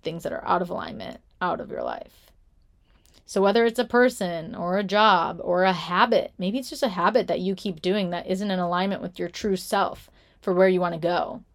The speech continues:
You know, it could be something as simple as that. Figure out what's out of alignment. And then step three, once you know what's out of alignment and then you create the boundaries around that, right? So kinda like in the example that I shared earlier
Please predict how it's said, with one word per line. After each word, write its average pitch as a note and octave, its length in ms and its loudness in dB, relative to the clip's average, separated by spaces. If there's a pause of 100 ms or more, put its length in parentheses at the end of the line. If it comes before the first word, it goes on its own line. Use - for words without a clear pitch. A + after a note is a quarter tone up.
You F3+ 120 0
know, F3+ 200 2
it A3+ 80 0
could G#3 120 0
be A3 100 0
something A#3 320 0
as G3+ 100 -4
simple G3+ 300 0
as F3 140 0
that. F3+ 400 -2 (580)
Figure C#4 240 4
out E4 140 4
what's E4 220 -2 (100)
out G#3 180 0
of C#4 80 -2
alignment. F#3 540 -2 (760)
And A3 140 2
then B3 120 4
step B3 380 0
three, A3 460 0 (600)
once G3 420 0
you D#4 80 -2
know A3+ 220 6
what's G3+ 240 2
out A3+ 180 4
of B3 80 2
alignment F3 540 0
and F#3 160 0
then F3+ 220 0
you F3 100 -4
create F#3+ 520 4
the F#3+ 80 8
boundaries F#3 560 2
around G#3 320 0
that, E3+ 280 -6
right? F3 260 0
So F#3+ 80 -2
kinda F3+ 260 -4
like F3 200 -6
in F3+ 80 -6
the F3 60 -8
example F#3+ 420 0
that E3+ 100 -2
I G#3+ 140 4
shared F3+ 260 0
earlier D#3+ 520 -4